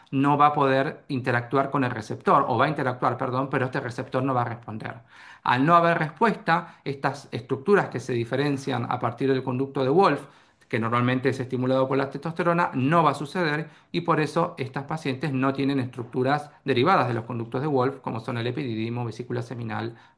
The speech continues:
próstata, etcétera. ¿Qué pasa con el tubérculo, con el tubérculo genital? Hay testosterona, hay conversión de dihidrotestosterona. Me olvidé decir, perdón, que la diferenciación del tubérculo genital hacia las estructuras masculinas depende de la acción principalmente de la dihidrotestosterona,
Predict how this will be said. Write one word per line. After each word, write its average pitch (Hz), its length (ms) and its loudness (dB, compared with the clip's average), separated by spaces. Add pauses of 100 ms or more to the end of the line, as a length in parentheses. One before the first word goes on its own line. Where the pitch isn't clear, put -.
próstata, 120 400 -8
etcétera. - 520 -14 (600)
¿Qué 151 100 2
pasa 156 300 4
con 147 100 4
el 131 180 2
tubérculo, 143 560 -2
con 127 140 0
el 123 100 -2
tubérculo 131 400 0
genital? 139 640 0 (240)
Hay 123 160 0
testosterona, 180 880 2 (460)
hay 180 140 4
conversión 135 520 2
de 127 100 -2
dihidrotestosterona. 127 960 -2
Me 120 100 -2
olvidé 120 240 0
decir, 127 280 -4
perdón, 139 380 0
que 127 100 -4
la 117 80 -2
diferenciación 120 800 -2
del 117 140 -4
tubérculo 123 420 -2
genital 120 500 0
hacia 120 200 -6
las 107 100 -10
estructuras 123 420 -6
masculinas 147 520 -2
depende 135 380 -2
de 143 100 0
la - 80 0
acción 135 240 -6
principalmente 131 580 -4
de 135 140 -2
la 120 100 -4
dihidrotestosterona, 123 1040 -8